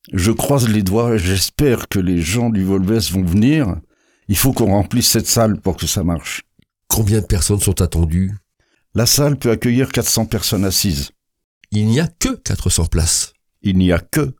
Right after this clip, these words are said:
Speaker 1: quatre cents places.
Speaker 2: Mm, mm. Pour réserver, on fait comment ?
Speaker 1: Alors, il y aura son, on va commencer cette semaine la distribution d'affiches et de dépliants sur lesquels il y a un Q R code qui peut être flashé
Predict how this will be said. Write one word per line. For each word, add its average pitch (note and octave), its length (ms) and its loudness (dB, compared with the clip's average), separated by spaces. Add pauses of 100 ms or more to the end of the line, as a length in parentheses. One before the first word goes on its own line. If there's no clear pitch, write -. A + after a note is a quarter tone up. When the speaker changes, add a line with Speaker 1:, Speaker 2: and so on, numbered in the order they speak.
Speaker 1:
quatre F2+ 160 0
cents - 200 -4
places. - 480 -10 (240)
Speaker 2:
Mm, F#2+ 60 0
mm. F2 280 -2 (680)
Pour B3+ 180 -2
réserver, F3 340 2
on D3+ 60 2
fait C#3+ 120 -4
comment ? C3+ 320 0 (640)
Speaker 1:
Alors, G2+ 440 0
il B2 100 0
y A#2+ 60 4
aura C3+ 200 2
son, G2 340 0 (140)
on C3 60 -2
va B2 120 0
commencer A2+ 400 -2
cette A2 220 -2
semaine A2 260 0
la G2 80 0
distribution G#2+ 640 -2
d'affiches G2+ 500 -2
et F#2+ 60 0
de F#2+ 120 0
dépliants G2 520 -2
sur G#2+ 220 -4
lesquels G2+ 360 -2
il F#2 60 0
y F#2+ 40 2
a G#2+ 80 2
un C#3+ 60 0
Q C#3+ 240 -2
R F#2+ 120 -4
code A2 320 0 (260)
qui F#2 120 -2
peut F2 160 -2
être - 120 -4
flashé A#2 520 -2